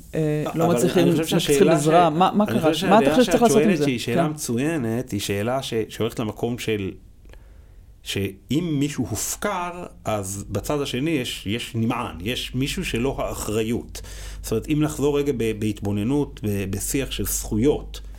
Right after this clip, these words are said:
Speaker 2: לילד יש זכויות. לילד יש זכויות לביטחון, לביטחון גוף, לביטחון נפש.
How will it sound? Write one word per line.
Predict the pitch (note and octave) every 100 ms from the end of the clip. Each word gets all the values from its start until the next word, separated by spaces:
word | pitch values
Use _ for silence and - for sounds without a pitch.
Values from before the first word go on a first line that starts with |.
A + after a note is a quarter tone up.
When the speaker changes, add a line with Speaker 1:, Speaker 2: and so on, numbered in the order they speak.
| - -
Speaker 2:
לילד | G#2 A2 C#3+ E3+ E3+ C3
יש | A#2+ C3
זכויות. | - - A#2+ A#2+ E2+ - -
לילד | A2+ D3 C#3+
יש | C#3
זכויות | - B2 B2 D3+ D3+ A2+
לביטחון, | A2+ C#3+ C#3 G#2+ - A#2 - C#3+ C#3+ C#3 - - - -
לביטחון | - - A2 G2+
גוף, | C3+ D#3 -
לביטחון | G2 G2 - G#2 A#2
נפש. | D#3 D#3+ D3 -